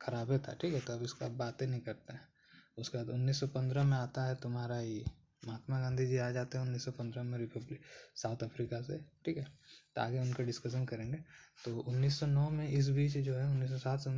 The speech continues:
उन्नीस सौ नौ में ये मोंटे मिर्लो एक्ट लाता है। ये सब देखो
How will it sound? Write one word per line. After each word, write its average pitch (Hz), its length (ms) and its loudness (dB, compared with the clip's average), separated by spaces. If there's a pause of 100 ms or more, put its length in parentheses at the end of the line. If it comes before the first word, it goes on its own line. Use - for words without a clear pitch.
(240)
उन्नीस 131 320 2
सौ 139 80 0
नौ 131 260 4
में 143 320 2 (480)
ये 135 280 4
मोंटे 127 460 2
मिर्लो 131 360 4
एक्ट 123 280 -6
लाता 110 300 -2
है। 110 100 -2
ये 123 120 -2
सब 143 220 0
देखो 143 340 2